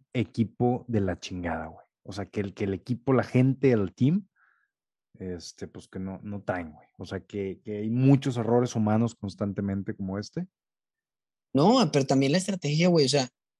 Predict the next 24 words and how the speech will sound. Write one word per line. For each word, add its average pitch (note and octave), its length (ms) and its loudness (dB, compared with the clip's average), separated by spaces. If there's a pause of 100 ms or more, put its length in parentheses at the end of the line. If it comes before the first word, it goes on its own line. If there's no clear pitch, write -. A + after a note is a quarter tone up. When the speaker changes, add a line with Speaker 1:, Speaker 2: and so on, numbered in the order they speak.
(280)
Speaker 2:
bueno, G3 160 6
y - 20 4
también C3+ 300 -2
un F3+ 80 0
poco F#3+ 320 0
la E3 420 2 (120)
a-, A#2 240 -12
ambición, B2 520 6
se G3+ 120 0
puede E3+ 180 6
decir, F3 220 4
Speaker 1:
Pues F3+ 80 6
Speaker 2:
de D#3 60 8
Speaker 1:
es D3 60 4
Speaker 2:
Carlos D#3+ 280 4
Sainz, F3+ 220 4
güey, A#3+ 220 2 (300)
porque D3+ 220 2
el C3+ 40 4
vato C3+ 240 2
no G3 260 4
quiso F#3 300 0
como F#3+ 220 2
proteger, C#3+ 880 2